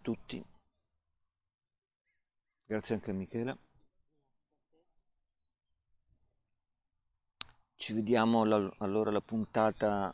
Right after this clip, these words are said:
venticinque, non so ancora quale sarà. Se vi iscrivete al canale, questo canale di YouTube, contribuite anche a diffondere meditazione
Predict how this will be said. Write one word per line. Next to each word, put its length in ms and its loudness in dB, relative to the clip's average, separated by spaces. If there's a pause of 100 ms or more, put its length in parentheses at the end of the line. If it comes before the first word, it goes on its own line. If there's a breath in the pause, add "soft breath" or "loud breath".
(100)
venticinque, 920 -2
non 160 -6
so 160 -4
ancora 300 -2
quale 260 -2
sarà. 280 -6 (2500)
Se 260 2
vi 80 2
iscrivete 460 2
al 120 2
canale, 880 2
questo 380 -4
canale 340 0
di 120 -2
YouTube, 600 -4 (540)
contribuite 680 -2
anche 300 -2
a 200 0 (480)
diffondere 920 2 (640)
meditazione 840 -2